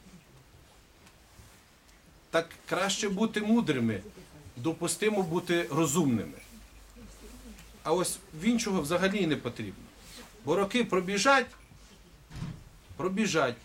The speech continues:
і життя скінчилося. А що залишаєш після себе? І щоб не було дуже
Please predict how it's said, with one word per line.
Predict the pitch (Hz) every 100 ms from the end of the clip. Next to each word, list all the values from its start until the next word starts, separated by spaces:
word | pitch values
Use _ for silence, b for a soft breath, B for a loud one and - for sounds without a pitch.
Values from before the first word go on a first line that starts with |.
| - - -
і | -
життя | 175 214 - 156
скінчилося. | - 143 120 131 113 110 - 107 - - - - - - - - - -
А | 151
що | - - 254 202 120
залишаєш | 107 156 160 - 151 127
після | - 120 - 117
себе? | - 92 - - - - - - - - - - - - - - - 202 180 - -
І |
щоб | - 190
не | 190
було | 185 247 254 208 185 - - - - - -
дуже | 160 202 185